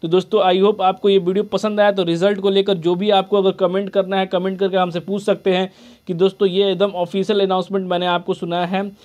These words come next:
अगर दोस्तों, मीडिया रिपोर्ट माने या बड़े-बड़े चैनल पर विजिट करेंगे तो आपको इसके लिए एकदम प्रूफ के साथ मिलेगा कि आपकी जो है मार्च के अंदर जो है आपकी जो एग्जाम कराई जा सकती है।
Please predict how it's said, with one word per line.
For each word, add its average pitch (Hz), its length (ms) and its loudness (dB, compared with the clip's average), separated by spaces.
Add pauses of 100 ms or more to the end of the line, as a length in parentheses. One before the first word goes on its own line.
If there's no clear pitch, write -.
(240)
अगर 170 180 0
दोस्तों, 190 300 2
मीडिया 175 340 0
रिपोर्ट 196 300 2
माने 185 260 -4
या 190 160 2
बड़े-बड़े 185 420 0
चैनल 185 280 -2
पर 185 80 -2
विजिट 170 320 -2
करेंगे 190 340 0
तो 180 100 -6
आपको 170 300 0
इसके 180 260 -6
लिए 180 200 -2
एकदम 190 280 -4 (480)
प्रूफ 196 260 0
के 202 80 0
साथ 196 200 0
मिलेगा 190 380 2
कि 185 140 -4
आपकी 175 320 -2
जो 185 100 0
है 185 120 2
मार्च 175 360 0
के 196 120 0
अंदर 185 240 -2
जो 175 140 -2
है 190 100 2
आपकी 170 360 -2
जो 180 120 -2
एग्जाम 170 440 -2
कराई 170 260 2
जा 170 100 2
सकती 147 340 -6
है। 135 140 -6